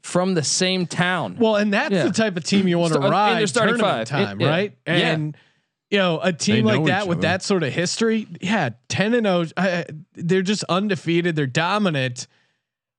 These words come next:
Speaker 2: I'm gonna go crazy though here. I, I think the back-to-back, maybe they're smelling themselves a little bit. I'm gonna go Missouri State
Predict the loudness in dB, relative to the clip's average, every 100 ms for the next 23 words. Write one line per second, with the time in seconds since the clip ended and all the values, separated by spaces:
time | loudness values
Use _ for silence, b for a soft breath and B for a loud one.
0 | -4 -2 0 0 0 0 -2 0 0 2
1 | 2 2 2 0 0 0 0 0 -2 0
2 | -2 -2 -2 0 0 0 -4 -2 0 0
3 | -2 -4 -2 -2 0 0 0 0 0 0
4 | 2 0 -2 0 0 0 0 0 0 0
5 | 0 0 0 2 0 2 -2 0 0 2
6 | 0 0 0 0 0 -4